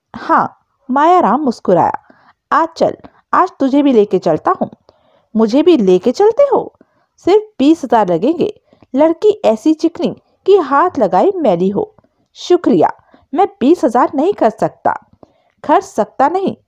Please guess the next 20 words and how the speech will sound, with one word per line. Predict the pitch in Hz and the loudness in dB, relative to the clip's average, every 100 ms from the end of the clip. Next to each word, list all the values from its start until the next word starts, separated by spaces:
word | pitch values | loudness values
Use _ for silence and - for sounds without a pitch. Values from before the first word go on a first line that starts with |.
| _ | _
या | 311 381 | -2 -2
खर्चना | - 180 - 226 | -2 -2 -2 -4
नहीं | 403 523 | -2 -2
चाहता?" | 523 285 202 - - _ _ _ _ _ - | -2 -2 -2 -4 -6 _ _ _ _ _ -4
"इधर | 330 403 - - | 2 2 0 -2
एक | 277 - | -2 -2
ही | 233 | -2
बात | 175 151 - | -2 -4 -4
है। | - - _ _ _ _ - | -6 -6 _ _ _ _ -8
बीस | 202 330 392 | 0 2 2
हजार | 311 311 359 - | 0 0 0 -2
पूरी | 247 277 320 | -2 2 2
रात | 233 202 | 2 -2
की | - | -6
फीस | 208 190 - | -6 -4 -2
होती | 170 269 339 | -2 2 0
है। | 269 - _ _ _ - | 0 -4 _ _ _ -4
चल, | 302 175 - _ _ - | 0 0 -4 _ _ -6
मैं | 240 392 | -2 0
तेरा | - 277 | 0 0